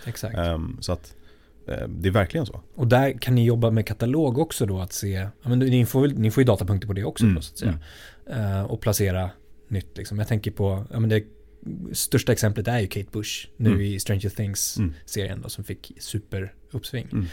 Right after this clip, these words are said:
Speaker 1: Eh, men det finns ju andra, som du sa, alltså, inte bara Netflix-serier utan kortformats, eh, videoklipp till exempel.
Speaker 2: Verkligen, och det kan, det kan till och med, ehm, gälla, eh,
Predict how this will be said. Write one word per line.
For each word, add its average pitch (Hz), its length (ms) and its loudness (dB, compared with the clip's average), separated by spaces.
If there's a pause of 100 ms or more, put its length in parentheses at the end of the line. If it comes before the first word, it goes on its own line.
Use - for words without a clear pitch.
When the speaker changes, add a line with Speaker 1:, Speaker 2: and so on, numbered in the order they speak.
(400)
Speaker 1:
Eh, 104 60 -4 (280)
men 101 40 -2
det 110 120 0
finns 110 160 2
ju 117 60 4
andra, 107 260 2
som 104 180 0
du 92 60 -4
sa, 101 200 -4
alltså, - 280 -10
inte 120 180 -6
bara 107 140 2
Netflix-serier 107 640 0
utan 95 180 -2
kortformats, - 920 -4 (520)
eh, 180 80 -12 (380)
videoklipp 117 600 -2
till - 100 -6
exempel. 117 180 6
Speaker 2:
Verkligen, 135 240 2
och 101 60 2
det 98 60 0
kan, 110 340 0
det 101 60 -2
kan 113 240 -2
till 110 120 -2
och 107 60 0
med, 101 220 0
ehm, 90 680 -4
gälla, 95 340 0
eh, - 400 -8